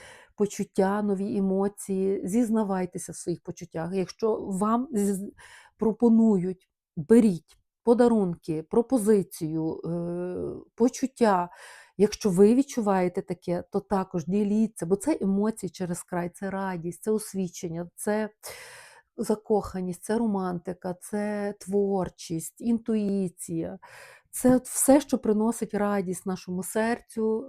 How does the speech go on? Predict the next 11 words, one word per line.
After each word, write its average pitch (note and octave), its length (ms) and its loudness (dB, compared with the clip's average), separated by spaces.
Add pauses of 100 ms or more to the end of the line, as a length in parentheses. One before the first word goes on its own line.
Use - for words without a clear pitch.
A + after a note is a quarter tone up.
е, F#3+ 200 -8 (100)
позитивні G3 720 2
емоції, G#3 640 -2
от F#3+ 120 -6
такий G3 400 0
позитивний F#3+ 640 0
настрій. A3 680 -2 (680)
Чудово, G#3 580 8
будьте A3 520 2
на G3 220 2
позитиві, F#3+ 880 -2